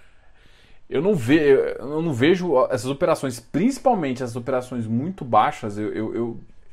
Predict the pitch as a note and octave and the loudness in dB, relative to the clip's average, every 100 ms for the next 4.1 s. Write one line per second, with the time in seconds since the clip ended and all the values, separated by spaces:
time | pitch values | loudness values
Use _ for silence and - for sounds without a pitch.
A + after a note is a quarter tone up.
0 | - - D3+ F3+ - - - D3 F#3+ F3 | -18 -10 -6 -6 -8 -16 -8 -6 -2 -4
1 | - B2+ D3+ C#3+ A#2 A#2+ C3 A#2+ - B2+ | 0 4 4 4 0 -2 -8 -8 -8 -6
2 | A#2+ A#2+ A2 C#3 F#3+ - A2+ A2+ G#2+ F3 | -6 -6 -6 -6 -8 -10 -6 -4 -4 -6
3 | F#3+ C#3 B2 C#3 A#2 A2 G2+ G#2 C#3 - | -6 -8 -6 -6 -6 -6 -6 -6 -8 -12